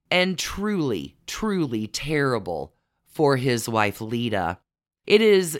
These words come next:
to these Palm Beach years we will return in the next episode of Done and Done to unpack and examine the next section of time in this story, ultimately leading to justice for Lita.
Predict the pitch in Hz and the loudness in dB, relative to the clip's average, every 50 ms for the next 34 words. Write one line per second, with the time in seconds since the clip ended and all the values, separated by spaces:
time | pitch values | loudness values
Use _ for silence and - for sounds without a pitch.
0 | - - - - 277 269 254 262 240 247 240 - - - 208 202 202 196 190 170 | -6 -2 2 4 4 4 4 2 0 0 -2 2 2 4 4 4 2 2 -2 -4
1 | 190 190 - - - 180 170 165 165 165 156 151 175 170 214 214 208 190 220 214 | -6 -6 -4 -4 -4 -2 0 2 2 2 0 -2 -4 -4 -4 -4 0 4 6 6
2 | 214 202 196 220 214 - 202 196 180 160 143 139 143 147 151 156 160 170 160 - | 6 4 2 -4 -2 -2 0 0 0 0 -2 -2 -2 -2 -4 -2 0 0 0 -2
3 | - - - - _ - 180 - - 180 - - 185 180 170 165 151 143 165 160 | -2 -10 -14 -6 _ -2 -2 0 -2 -2 0 2 2 2 2 -2 -4 -2 -2 -2
4 | 160 156 151 151 143 156 156 156 156 156 156 135 - _ _ _ _ _ _ _ | 0 -2 -4 -2 -2 0 2 2 2 0 -2 -6 -8 _ _ _ _ _ _ _
5 | _ - - 202 185 175 170 - - 196 214 214 214 208 185 - 175 190 185 180 | _ -4 -2 0 0 0 0 0 2 2 2 2 0 0 0 2 2 4 4 2
6 | 180 - 185 170 160 156 151 151 147 156 175 170 170 165 170 165 165 165 160 160 | 2 0 -2 -2 -2 -4 -6 -10 -4 -2 0 2 2 2 0 0 -2 -2 -2 -2
7 | 160 156 151 151 143 135 _ _ _ _ _ - 214 220 226 233 233 - - - | -2 -2 -2 -2 -4 -6 _ _ _ _ _ -4 0 2 4 2 2 0 -6 -12
8 | - - - - - - - - 175 - - - - 170 165 156 143 139 - 170 | -12 -12 -14 -12 -8 -8 -2 -2 -2 -2 -2 -2 -2 -2 -2 -2 -4 -2 0 2
9 | 160 156 156 151 156 151 151 151 151 139 - - - - - 180 175 175 170 170 | 2 2 2 2 0 -2 -2 -2 -4 -2 -2 -4 -4 -2 0 2 2 4 4 4
10 | 165 165 170 151 - _ _ _ _ _ _ - 185 196 196 196 - - 202 196 | 2 2 0 -4 -8 _ _ _ _ _ _ 2 4 4 4 2 0 -2 0 0
11 | 196 190 - - 185 185 185 180 180 180 185 196 185 180 185 180 170 175 165 - | 0 -2 -2 -2 -2 -2 0 0 0 0 0 -4 -4 -4 -4 -2 -4 -2 -4 -2
12 | - - 190 165 139 123 107 101 101 98 104 - _ 131 131 135 135 165 151 139 | -2 -2 0 0 0 0 0 -2 -4 -6 -6 -12 _ -12 -8 -4 0 2 2 2
13 | - - - - 113 110 107 - - - - _ _ - - - 139 127 123 117 | 0 -4 -4 -2 -2 -2 -2 -4 -6 -8 -12 _ _ -6 -2 0 0 2 2 0
14 | 113 107 104 - _ - 123 120 131 127 120 120 110 92 80 67 78 87 | 0 -2 -4 -8 _ -10 -8 -6 -4 -4 -2 -2 -2 -2 -2 -2 -4 -6